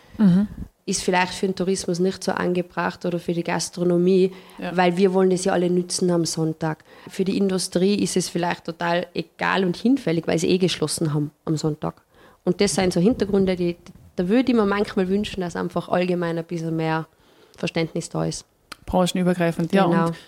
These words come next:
Speaker 1: wir profitieren ja alle davon. Man, jeder geht gerne mal am Wochenende was essen oder Kaffee trinken. Stellen wir uns vor, an einem Muttertag oder Ostern, es werden alle Gasthäuser geschlossen.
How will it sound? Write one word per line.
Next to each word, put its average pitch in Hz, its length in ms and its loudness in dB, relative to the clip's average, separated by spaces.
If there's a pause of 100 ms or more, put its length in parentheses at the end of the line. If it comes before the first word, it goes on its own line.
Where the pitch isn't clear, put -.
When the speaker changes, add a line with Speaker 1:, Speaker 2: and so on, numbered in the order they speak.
(120)
Speaker 1:
wir 196 100 6
profitieren 190 480 2
ja 165 140 4
alle 196 160 6
davon. 165 400 0
Man, 165 120 0
jeder 185 200 0
geht 175 180 -2
gerne 170 220 0
mal 165 180 2
am 170 160 2
Wochenende 175 460 0
was 165 100 -2
essen 175 460 0
oder 160 380 -2 (280)
Kaffee 202 260 2
trinken. 185 520 2
Stellen 202 220 0
wir 208 80 2
uns 185 120 -4
vor, 190 160 -2 (100)
an 180 140 -2
einem 180 120 4
Muttertag 190 440 2
oder 175 240 0
Ostern, 180 400 0
es - 160 -2
werden 175 160 0
alle 190 240 2
Gasthäuser 175 460 0
geschlossen. 175 500 -2